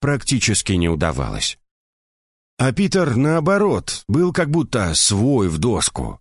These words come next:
рубаха-парень, с которым хотелось не только работать, но и загулять. Назвать его глубоким мыслителем было нельзя.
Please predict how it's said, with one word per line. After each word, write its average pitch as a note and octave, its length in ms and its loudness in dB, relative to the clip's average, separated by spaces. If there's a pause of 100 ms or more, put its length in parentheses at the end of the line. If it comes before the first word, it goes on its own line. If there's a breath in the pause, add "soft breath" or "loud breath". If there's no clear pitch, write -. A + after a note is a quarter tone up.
(120)
рубаха-парень, C3+ 1120 0
с - 60 -4
которым G#2 360 0
хотелось A2 480 0
не A#2+ 140 0
только C#3 420 0
работать, G2 680 0
но G#2 180 2
и F#2+ 80 2
загулять. G2 760 0 (960)
Назвать D3 320 0
его C3+ 200 2
глубоким C#3 480 0
мыслителем F#3 640 0
было A#2 200 2
нельзя. D#2 600 0